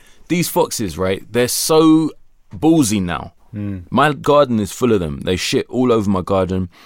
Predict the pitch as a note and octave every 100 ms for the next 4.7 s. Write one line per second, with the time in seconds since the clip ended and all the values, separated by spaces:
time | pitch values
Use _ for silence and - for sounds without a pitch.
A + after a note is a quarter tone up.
0 | - - D3 E3 A2+ F#2 F2 F2 E2+ -
1 | - F#2+ A2+ A#2 - A2 G#2 F#2+ F#2+ F#2
2 | F#2 - E2 G2 G2 D2+ C#2 C2 D2 -
3 | _ _ E2 E2+ A2 G2+ A2 G2 E2+ F2
4 | D2+ - G#2+ E2+ - -